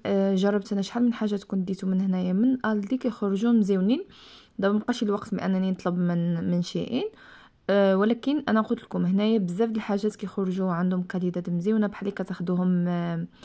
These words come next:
من ليبريريه ولا، مهم عندهم الماركه، داك الشيء اللي كيكون عندهم كيكون ماركه كما كتشوفوا هنايا. كاينين داكشي كامل اللي خاص بماتيريال ديال المدرسه، داكشي ديال الساق، لابيثيس، كلشي، كلشي داكشي،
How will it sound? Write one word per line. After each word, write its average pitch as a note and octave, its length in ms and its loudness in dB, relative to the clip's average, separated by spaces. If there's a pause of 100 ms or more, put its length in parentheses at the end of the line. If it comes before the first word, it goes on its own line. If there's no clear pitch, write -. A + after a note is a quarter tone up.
(420)
من A4 220 2
ليبريريه G3+ 720 4
ولا، F3+ 280 2 (1120)
مهم G#3 420 2
عندهم G#3 420 4
الماركه، F#3+ 720 0
داك E3+ 180 -4
الشيء - 160 -10
اللي F3+ 100 -4
كيكون F3+ 300 -6
عندهم G3 280 -2
كيكون G#3 360 -2
ماركه F3 360 0
كما F3+ 260 -6
كتشوفوا F3 460 -8
هنايا. F#3+ 460 -2 (640)
كاينين D4+ 280 2
داكشي G#3+ 280 -4
كامل A#3 360 2
اللي G3+ 180 0
خاص G3 360 -6
بماتيريال F3+ 680 0
ديال F3 180 -2
المدرسه، A3 800 -2
داكشي F3+ 420 -6
ديال E3+ 200 -4
الساق، A3 840 -2
لابيثيس، A3 840 -2
كلشي، - 280 -6
كلشي - 280 -6
داكشي، F#3+ 460 -6